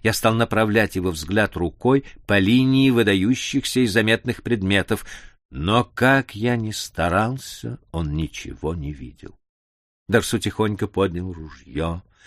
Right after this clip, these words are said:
еще раз внимательно всмотрелся в то место, где было животное,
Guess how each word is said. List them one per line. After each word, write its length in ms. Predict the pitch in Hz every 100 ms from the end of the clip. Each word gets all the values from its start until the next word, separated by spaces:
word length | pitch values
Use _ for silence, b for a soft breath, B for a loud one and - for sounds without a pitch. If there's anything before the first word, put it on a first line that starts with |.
| b b
еще 540 | 90 113 - 107 117
раз 220 | 113 113 85
внимательно 640 | 110 104 110 104 101 104
всмотрелся 720 | - 95 95 85 104 98 104
в 60 | -
то 120 | 107
место, 420 | 107 104 - 95
где 180 | 92 95
было 200 | 95 90
животное, 680 | 76 82 120 - 123 120 123